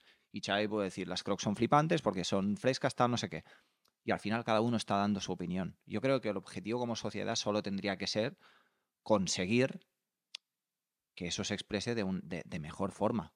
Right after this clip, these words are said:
Pero al final es lo que decimos, somos tres en esta mesa, si opinamos sobre la velada, pues cada uno va a tener, aparte, es lo que decimos, cada uno tiene un padre y una madre y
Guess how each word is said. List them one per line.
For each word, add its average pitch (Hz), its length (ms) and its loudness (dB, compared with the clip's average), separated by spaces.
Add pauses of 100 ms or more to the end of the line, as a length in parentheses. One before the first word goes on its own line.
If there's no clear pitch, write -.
(140)
Pero 90 400 -4 (1700)
al 95 120 -14
final 113 500 -2
es 98 80 -4
lo 110 80 0
que 107 60 0
decimos, 110 320 -4
somos 104 200 -4
tres 110 200 0
en 98 60 0
esta 101 200 0
mesa, 131 300 0
si - 160 -2
opinamos 98 400 0
sobre 110 220 0
la 107 100 4
velada, 120 400 2
pues 101 160 -4
cada 98 200 2
uno 113 160 2
va 107 80 4
a 98 40 0
tener, 101 340 -4 (280)
aparte, 117 520 0 (220)
es 95 100 -12
lo 120 80 -2
que 101 80 0
decimos, 143 380 -2
cada 101 160 0
uno 117 180 0
tiene 107 160 0
un 104 120 0
padre 113 240 0
y - 20 -2
una 95 140 -2
madre 123 420 -4
y 92 320 -12